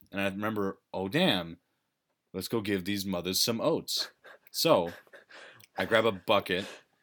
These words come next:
and I put some oats in the bucket, and, like, they're probably, like, they're probably, like,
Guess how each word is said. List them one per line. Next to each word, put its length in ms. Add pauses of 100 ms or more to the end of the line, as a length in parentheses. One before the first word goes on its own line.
(240)
and 120
I 60
put 240
some 160
oats 260
in 60
the 60
bucket, 520 (500)
and, 260
like, 340
they're 140
probably, 320
like, 360
they're 100
probably, 220
like, 240